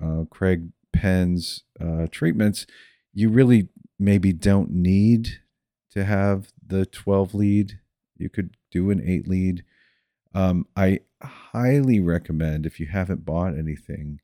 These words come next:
and you're looking at it, make sure you get something that not only does continuous, but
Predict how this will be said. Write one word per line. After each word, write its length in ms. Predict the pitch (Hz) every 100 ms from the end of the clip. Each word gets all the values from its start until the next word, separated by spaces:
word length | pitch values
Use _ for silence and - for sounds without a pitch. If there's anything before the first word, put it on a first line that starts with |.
| _ _ _ _ -
and 140 | 82
you're 220 | 80 80 76 _ 67
looking 420 | 87 107 95 78
at 220 | 73 71
it, 180 | 73 - _ _ _ -
make 400 | 85 101 120 -
sure 760 | - - 104 92 82 73 78 _ _ _ _ _ _
you 140 | 90 87
get 340 | 82 98 80
something 640 | - 98 87 - 87 82 - -
that 220 | 82 -
not 280 | 90 101 120
only 240 | 127 117
does 280 | 98 95 -
continuous, 800 | - 85 - 127 135 104 80 -
but 220 | -